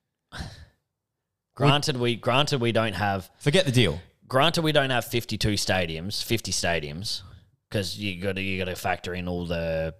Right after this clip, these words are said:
Speaker 1: all the university stadiums that they have that hold, like, Michigan holds a hundred and four thousand
Speaker 2: Yeah.
Speaker 1: people. We don't have the stadiums of that caliber.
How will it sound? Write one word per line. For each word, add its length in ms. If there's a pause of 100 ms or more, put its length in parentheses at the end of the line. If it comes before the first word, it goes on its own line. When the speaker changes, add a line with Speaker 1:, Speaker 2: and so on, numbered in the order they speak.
(440)
Speaker 1:
all 160
the 220 (140)
university 640
stadiums 460
that 120
they 140
have 260
that 140
hold, 260
like, 180
Michigan 420 (300)
holds 280
a 80
hundred 260
and 200 (340)
four 220
thousand 440
Speaker 2:
Yeah. 60 (100)
Speaker 1:
people. 200 (1700)
We 180
don't 200
have 160
the 60
stadiums 540
of 100
that 180
caliber. 580